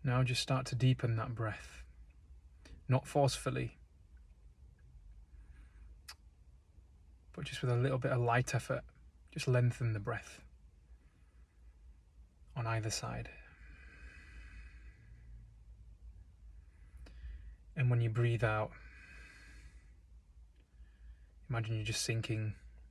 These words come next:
into your bed. Just release. But stay sat upright.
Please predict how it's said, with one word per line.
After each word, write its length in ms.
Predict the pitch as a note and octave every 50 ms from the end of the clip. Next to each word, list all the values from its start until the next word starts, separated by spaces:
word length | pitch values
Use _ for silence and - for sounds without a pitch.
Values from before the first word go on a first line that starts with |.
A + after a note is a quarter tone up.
| _ _ -
into 260 | - A#2+ A2 - - A#2
your 60 | G#2+
bed. 240 | - G#2+ G#2 G#2+ - - - - - - - - - - - - - - - - -
Just 320 | - - B2+ - - - - C3 - -
release. 520 | A#2+ A2 A2 A2 G#2+ - - - - - - - - - - - - - - - - - - - - - - - - - - - - - - - - - - - - - - - - - - - - - - - - - - - - - - - - - - - - - - - - - - - - - - - - - - - - - - - - - - - - -
But 100 | - -
stay 520 | D3+ - - - B2 A2+ A2 A2 A2 G#2 - -
sat 260 | - - - C3+ -
upright. 480 | C#3 - C3+ - - A2+ G#2+ G#2+ -